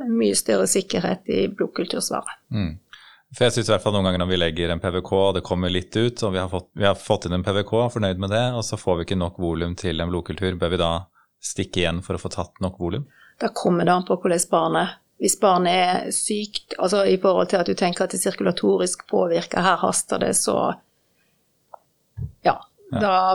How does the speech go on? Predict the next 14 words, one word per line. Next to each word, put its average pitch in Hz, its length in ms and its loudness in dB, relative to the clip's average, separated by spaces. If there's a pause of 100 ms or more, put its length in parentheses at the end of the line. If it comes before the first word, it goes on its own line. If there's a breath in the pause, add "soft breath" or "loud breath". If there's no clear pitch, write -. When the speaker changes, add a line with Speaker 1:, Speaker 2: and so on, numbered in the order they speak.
Speaker 1:
føler 190 240 2
du 180 80 4
har 190 100 4
dårlig 185 400 2
tid 185 140 2
med 180 80 0
å - 20 2
starte 180 320 -2
antibiotika, 185 560 -2
så 190 160 -2
må 190 80 0
du 190 80 -4
prioritere - 640 -4
det. - 80 -6